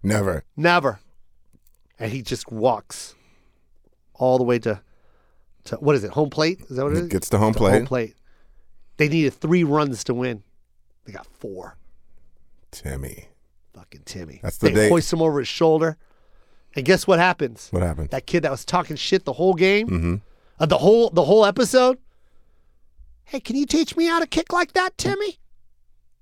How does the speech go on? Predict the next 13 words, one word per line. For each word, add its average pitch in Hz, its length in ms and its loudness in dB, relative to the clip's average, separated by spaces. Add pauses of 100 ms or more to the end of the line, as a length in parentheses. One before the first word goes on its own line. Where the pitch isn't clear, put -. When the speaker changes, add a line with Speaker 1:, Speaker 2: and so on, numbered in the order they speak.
(160)
Speaker 2:
That 330 120 0
was 214 160 -4
amazing." 277 540 -4 (680)
Speaker 1:
Wow. 71 260 -8
Speaker 2:
"Well, 359 140 4
sure. 359 640 -2 (1400)
All 302 120 -2
you 415 100 0
had 403 120 2
to 415 100 0
do 427 140 6
was 427 160 0
ask." 247 580 -8